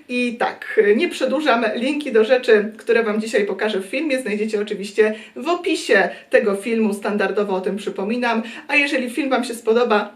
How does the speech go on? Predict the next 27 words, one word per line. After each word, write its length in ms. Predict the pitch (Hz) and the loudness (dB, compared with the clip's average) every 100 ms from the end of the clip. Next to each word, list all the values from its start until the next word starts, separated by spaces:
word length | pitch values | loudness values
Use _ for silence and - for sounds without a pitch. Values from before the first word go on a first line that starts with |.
| _ | _
to 140 | 453 | 2
nie 60 | 381 | 4
zapomnijcie 680 | 262 254 208 220 233 - 262 | 2 0 0 0 0 2 2
o 60 | |
kciuku 460 | - - 330 - 240 | 0 -4 -4 -2 -2
w 60 | 214 | -2
górze 360 | 233 262 233 | -2 2 2
dla 200 | 196 262 | 4 4
Redhead 540 | 269 302 - 240 240 - - _ | 4 2 0 -2 -2 -6 -20 _
i 100 | 415 | 6
dla 140 | 285 233 | 6 2
moich 240 | 196 233 | 2 0
dzisiejszych 460 | - 226 208 262 254 | -4 -4 -2 -2 0
zakupów. 580 | 262 - 226 - - - - - - | 0 2 0 0 -6 -10 -20 -20 -4
Zaczynamy! 760 | 220 311 269 190 165 - - _ - - _ _ _ _ - - - | 0 2 2 -2 -2 -8 -18 _ -20 -20 _ _ _ _ -20 -14 -8
I 40 | |
pudełko 460 | 330 294 294 277 262 | -4 -2 -2 0 0
otwarte 440 | 269 269 - 254 | 0 -2 0 0
i 80 | 247 | 0
faktycznie 580 | 233 233 269 - 247 226 | -4 -4 -8 -6 -4 -4
sporo 440 | - 247 294 262 | -2 0 4 4
zielonych 380 | 233 240 247 226 | 2 0 -2 0
rzeczy 280 | 269 254 262 | 0 -2 -4
się 140 | 226 | -6
w 100 | 226 | -4
nim 120 | 254 | -6
znalazło, 720 | 233 226 202 170 190 175 214 | -4 -2 0 -2 0 0 0